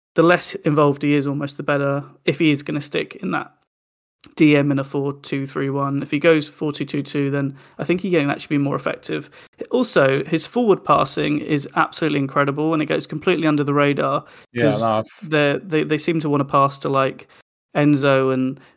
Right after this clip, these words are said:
Speaker 1: people really rate, you know, a lot of the passing from, from other players, but his passing forward is exceptional. If you can get him on the ball in the middle of the pitch, he's really, really good at picking a pass out,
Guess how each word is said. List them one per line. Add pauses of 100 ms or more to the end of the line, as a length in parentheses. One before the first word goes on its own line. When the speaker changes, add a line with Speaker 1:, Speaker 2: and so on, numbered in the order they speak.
(100)
Speaker 1:
people
really
rate, (180)
you
know,
a
lot
of
the
passing
from,
from
other
players,
but
his
passing
forward
is (300)
exceptional.
If
you
can
get
him
on
the
ball
in
the
middle
of
the
pitch, (420)
he's
really,
really
good
at
picking
a
pass
out,